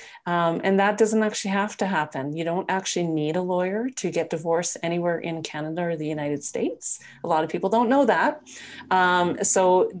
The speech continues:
lawyers do play their role, um, in this, in the process, but they should not be your first call.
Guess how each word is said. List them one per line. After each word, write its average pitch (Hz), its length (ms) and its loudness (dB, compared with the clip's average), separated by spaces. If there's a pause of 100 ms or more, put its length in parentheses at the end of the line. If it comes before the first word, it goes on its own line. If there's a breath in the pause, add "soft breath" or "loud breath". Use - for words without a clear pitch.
(100)
lawyers 190 420 4
do 185 160 0
play 196 300 0
their 196 200 0
role, 175 640 -4 (300 soft breath)
um, 175 280 -4
in 185 140 -2
this, 180 240 -4 (380)
in 185 60 -4
the 175 120 0
process, 233 400 2
but - 180 -4
they 180 180 2
should 165 300 -2
not 170 240 0
be 170 60 -4
your 160 120 0
first 151 320 -4
call. - 380 -2